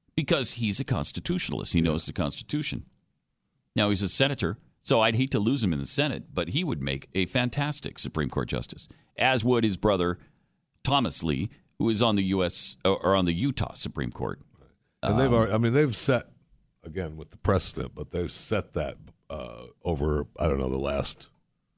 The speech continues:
Speaker 2: forty years or whatever, that
Speaker 1: Mm-hmm.
Speaker 2: you have to be a judge a-, already. And,
Speaker 1: Yeah, but you don't.
Speaker 2: and, right. No, I understand.
Speaker 1: You don't. I mean, you could,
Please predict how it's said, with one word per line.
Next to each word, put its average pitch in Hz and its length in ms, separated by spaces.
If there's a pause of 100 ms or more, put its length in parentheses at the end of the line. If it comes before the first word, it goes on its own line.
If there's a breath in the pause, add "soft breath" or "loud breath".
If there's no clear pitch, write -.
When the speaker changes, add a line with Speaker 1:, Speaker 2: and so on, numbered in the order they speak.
(640)
Speaker 2:
forty 80 220
years 78 340
or 82 60
whatever, 82 300
that 78 140
Speaker 1:
Mm-hmm. 92 260
Speaker 2:
you - 60
have 90 200
to 80 80
be 80 180
a 78 60
judge 80 420
a-, 82 240
already. 78 840
And, 67 140 (120)
Speaker 1:
Yeah, 190 140
but 139 120
you 143 100
don't. 127 240
Speaker 2:
and, 82 80 (120)
right. 151 240
No, 160 120
I 147 80
understand. 151 360
Speaker 1:
You 92 60
don't. 180 360 (800 soft breath)
I - 40
mean, 131 140
you 147 60
could, 127 240